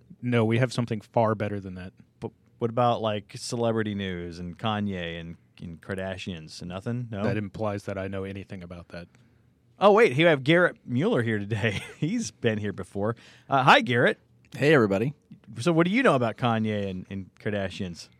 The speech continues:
Speaker 3: Even less than Andrew.
Speaker 2: Good. Then we won't talk about that.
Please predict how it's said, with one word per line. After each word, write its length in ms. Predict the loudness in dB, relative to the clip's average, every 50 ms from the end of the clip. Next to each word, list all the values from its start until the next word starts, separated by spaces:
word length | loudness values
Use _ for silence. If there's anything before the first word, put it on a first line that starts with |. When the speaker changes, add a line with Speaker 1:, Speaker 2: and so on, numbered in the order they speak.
| _ -20 -20 _ _ _ -6
Speaker 3:
Even 320 | -4 -2 0 2 2 2 4
less 320 | 4 4 4 4 2 0
than 120 | -2 -2 0
Andrew. 340 | 0 0 0 -2 -4 -6 -8 -10 -2 4
Speaker 2:
Good. 200 | 6 6 6 6
Then 100 | 2 0
we 60 | 0
won't 160 | 0 0 0
talk 180 | 0 0 0 0
about 160 | -2 -4 -4 -4
that. 140 | -6 -8